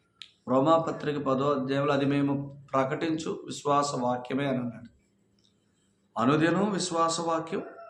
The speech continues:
మనకు వెల్లడవ్వాలా. అనుదినం విశ్వాస వాక్యం వెల్లడైతే, అనుదినం విశ్వాస మూలంగా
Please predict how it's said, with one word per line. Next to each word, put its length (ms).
మనకు 280
వెల్లడవ్వాలా. 760
అనుదినం 440
విశ్వాస 420
వాక్యం 320
వెల్లడైతే, 460
అనుదినం 440
విశ్వాస 380
మూలంగా 420